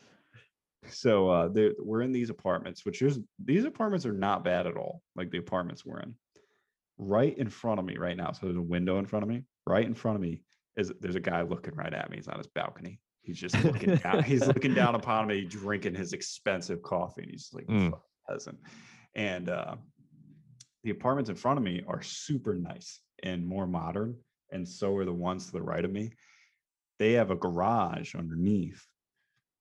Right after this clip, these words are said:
Speaker 1: All I see is Porsche, Tesla, right, like, coming out, and I'm just like, meanwhile, I'm walking eight blocks to get to the, which the, the, the Kia Sportage is a nice car, but then you stack it up next to the,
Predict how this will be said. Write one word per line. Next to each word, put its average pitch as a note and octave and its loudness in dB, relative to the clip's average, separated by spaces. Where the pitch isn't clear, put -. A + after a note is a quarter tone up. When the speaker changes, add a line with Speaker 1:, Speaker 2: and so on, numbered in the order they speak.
Speaker 1:
All G2+ 6
I G2 4
see - -4
is - -2
Porsche, F2+ -2
Tesla, - -6
right, F#2+ -2
like, F#2 0
coming G2 0
out, F#2 -2
and F#2 -4
I'm F2+ -4
just F#2+ -8
like, F2+ 0
meanwhile, G2 2
I'm F#2 0
walking F#2 0
eight F#2+ -6
blocks - -6
to G2 -2
get F2+ 0
to F#2 -2
the, F2 0
which C3+ 0
the, F#2 -6
the, - -10
the C3 -2
Kia A3 0
Sportage F3+ 4
is G2 0
a G2+ -2
nice G#2+ 0
car, - 0
but E2+ -8
then F2 -6
you F2+ -4
stack G#2+ -2
it G2 0
up F2+ 2
next F#2 -4
to F2 -6
the, F2+ -6